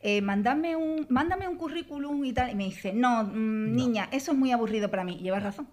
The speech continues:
Speaker 2: no.
Speaker 1: eso es muy aburrido.
Speaker 2: Sí.
Speaker 1: Preséntame tú, si me conoces desde que el hilo era negro, ¿no?
Speaker 2: Claro.
Speaker 1: El principio del mundo, ¿no?
Speaker 2: Digo, "No sé, desde que estaban tallando el,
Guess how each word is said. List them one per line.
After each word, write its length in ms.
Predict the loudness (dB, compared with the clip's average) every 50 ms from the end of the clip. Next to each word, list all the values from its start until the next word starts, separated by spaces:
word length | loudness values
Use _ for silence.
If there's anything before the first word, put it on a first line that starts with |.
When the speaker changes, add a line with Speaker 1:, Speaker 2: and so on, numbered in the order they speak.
| -16 -14
Speaker 2:
no. 80 | -12 -6
Speaker 1:
eso 100 | -2 0
es 60 | 2
muy 100 | 2 2
aburrido. 380 | 2 0 0 -2 -4 -4 -6 -8
Speaker 2:
Sí. 80 | -10 -12 -6 0
Speaker 1:
Preséntame 540 | 2 2 2 2 2 2 2 0 0 0
tú, 180 | -2 -2 -4 -4
si 140 | -4 -2 0 0
me 100 | 0 0
conoces 460 | 0 0 -2 0 0 0 0 0 0 0
desde 140 | -2 -2
que 240 | -2 0 0 0 0
el 100 | 0 -2
hilo 420 | -2 0 0 0 0 2 0 0 0
era 140 | 0 0 -2
negro, 280 | -2 -2 -2 -4 -4 -4
¿no? 80 | -4
Speaker 2:
Claro. 840 | -4 -4 -4 -4 -4 -2 -2 -2 -2 -2 -2 -2 -4 -4 -4 -6 -6
Speaker 1:
El 80 | -6 -6
principio 440 | -4 -2 -4 -2 -2 -2 0 0 2
del 100 | 2 2 2
mundo, 300 | 2 2 2 2 0 0
¿no? 100 | -4 -6 -10
Speaker 2:
Digo, 200 | -12 -12 -10 -8
"No 120 | -6 -6 -4
sé, 140 | -2 0 0
desde 420 | 2 2 2 2 0 0 -2 -2
que 80 | -4 -4
estaban 320 | -4 -4 -4 -2 -2 -4
tallando 500 | -4 -4 -2 -2 -2 -4 -4 -4 -4 -4
el, 100 | -4 -4